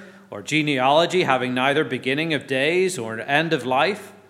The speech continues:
The preacher isn't suggesting here that Melchizedek was never physically born, that he didn't have a mom or a dad, that he didn't die, that he existed as some form of supernatural being. Rather, he's,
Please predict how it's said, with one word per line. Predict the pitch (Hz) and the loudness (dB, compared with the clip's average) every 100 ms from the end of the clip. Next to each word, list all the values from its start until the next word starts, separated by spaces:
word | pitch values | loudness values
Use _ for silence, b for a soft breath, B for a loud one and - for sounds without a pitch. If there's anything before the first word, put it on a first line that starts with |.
| b b b b _ - - | b b b b _ -20 -20
The | - | 0
preacher | 202 208 269 | 2 4 4
isn't | 240 165 - | 4 0 -4
suggesting | 170 143 160 160 165 143 | -2 4 6 6 2 0
here | 147 151 | 2 2
that | 139 143 | 2 -2
Melchizedek | 151 143 139 165 143 151 135 135 143 | 2 0 2 0 0 0 0 0 -2
was | 143 - - B - | 0 -2 -10 B -12
never | 127 143 139 143 | 0 2 2 0
physically | - 160 143 156 139 - 123 | -2 0 0 -2 -6 -6 -6
born, | 117 123 123 147 170 170 | -6 -6 -2 0 2 2
that | 120 | 0
he | 120 | 0
didn't | 131 156 | 0 0
have | 139 139 | 2 2
a | 131 | 2
mom | 127 139 156 | 2 4 4
or | 156 123 | 2 0
a | 117 | 0
dad, | 127 127 143 160 | 2 6 6 4
that | 135 | 0
he | 123 | 0
didn't | 131 147 123 | 0 0 -4
die, | - 120 135 160 | -2 2 4 4
that | 147 | 2
he | 131 127 B B - | -2 -4 B B -10
existed | 127 165 160 151 | -4 -2 -2 -4
as | 139 - | -4 2
some | 156 151 | 0 0
form | 151 151 143 | -2 -2 0
of | 151 | -4
supernatural | - 165 151 139 139 139 - 131 | -2 -2 0 2 2 2 -2 -4
being. | 135 165 143 131 | -2 -2 0 2
Rather, | 147 151 147 | 4 4 4
he's, | 165 151 | -2 -4